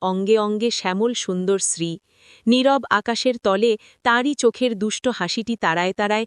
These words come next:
নবমল্লিকার মতন ফুটে উঠেছে। নরনারায়ণ রায়ের আগের পূর্বপুরুষরা ছিলেন দুর্ধর্ষ ভূম্মাধিকারী দস্যু। হঠাৎ পূর্বপুরুষের সেই বর্বর রক্ত নরনারায়ণের ধমনীতে নেচে উঠল। তিনি মনে মনে বললেন,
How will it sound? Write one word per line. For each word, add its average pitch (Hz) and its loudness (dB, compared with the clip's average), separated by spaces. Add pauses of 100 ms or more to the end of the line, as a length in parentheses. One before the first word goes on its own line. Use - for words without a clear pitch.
(260)
নবমল্লিকার 214 2
মতন 240 0
ফুটে 170 -2
উঠেছে। 147 -6 (640)
নরনারায়ণ 302 2
রায়ের 320 0
আগের 208 2
পূর্বপুরুষরা 247 -2
ছিলেন 262 -2
দুর্ধর্ষ 220 -4
ভূম্মাধিকারী 196 -2
দস্যু। 165 -4 (520)
হঠাৎ 190 -2
পূর্বপুরুষের 196 0
সেই 208 -2
বর্বর 170 2
রক্ত 165 0 (320)
নরনারায়ণের 262 0
ধমনীতে 208 -2
নেচে 165 -2
উঠল। 139 -4 (520)
তিনি 285 0
মনে 254 0
মনে 285 -4
বললেন, 226 2